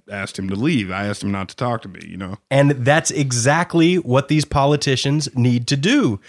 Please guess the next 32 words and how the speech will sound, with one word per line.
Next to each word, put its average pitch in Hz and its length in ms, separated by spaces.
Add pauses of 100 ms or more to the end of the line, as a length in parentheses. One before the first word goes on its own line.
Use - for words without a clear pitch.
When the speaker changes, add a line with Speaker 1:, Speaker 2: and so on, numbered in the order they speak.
(180)
Speaker 2:
If 143 180
they're 160 160
not 160 300
ready 175 240
to 170 80
respond, 143 640
they 139 120
need 143 200
to 139 40
say, 143 260
"Excuse 170 680
me, 117 320
I'm 123 140
having 160 360
a 170 40
dinner 156 300
with 151 200
my 131 160
family." 131 640 (240)
Speaker 1:
Mm-hmm. 104 180
Speaker 2:
Uh, 127 160
maybe 165 300
hand 160 280
them 196 100
a 185 60
card 185 500 (320)
to 147 100
get 165 160
in 160 140
touch. - 480 (100)
Speaker 1:
Mm-hmm. 98 300
Speaker 2:
Um, 147 380